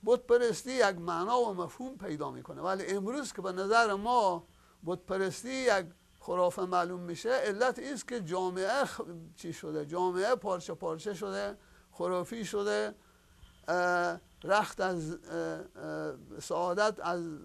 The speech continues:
روی زمین رخت بربسته و انسان‌ها امیدهای خود در ماورای طبیعت و در ماورای جهان و در ماورای، ام، مؤسسات و اجتماعی خود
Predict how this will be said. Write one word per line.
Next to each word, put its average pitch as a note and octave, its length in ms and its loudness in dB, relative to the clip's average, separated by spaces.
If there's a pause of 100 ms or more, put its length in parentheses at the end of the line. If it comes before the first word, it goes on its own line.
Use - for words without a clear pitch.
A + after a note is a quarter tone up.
(420)
روی G3 280 0
زمین F#3+ 500 -4 (340)
رخت F#3+ 380 2 (320)
بربسته G#3+ 800 2 (240)
و E3+ 80 -6
انسان‌ها F3 800 0
امیدهای E3+ 540 0
خود G3 240 -6 (600)
در E3 220 2
ماورای F#3 920 2 (600)
طبیعت F3+ 600 2
و G3 120 4
در E3+ 220 0
ماورای F#3+ 920 2 (320)
جهان F#3 480 2
و F#3 180 0
در E3 200 2
ماورای، F#3 800 2
ام، - 640 -8 (1300)
مؤسسات E3 640 -2
و F3+ 40 -4
اجتماعی E3 600 -4
خود D#3+ 300 -6